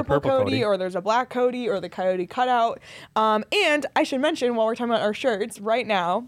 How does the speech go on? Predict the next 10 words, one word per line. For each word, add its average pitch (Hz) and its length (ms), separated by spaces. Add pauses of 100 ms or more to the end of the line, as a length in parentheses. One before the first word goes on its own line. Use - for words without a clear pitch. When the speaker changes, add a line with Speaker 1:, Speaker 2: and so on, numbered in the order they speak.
(120)
Speaker 1:
the 202 80
members 226 580
only 214 640 (400)
deal 226 300
of 240 180
the 233 100
week 214 580 (420)
is 202 180 (240)
buy 214 240
one, 320 240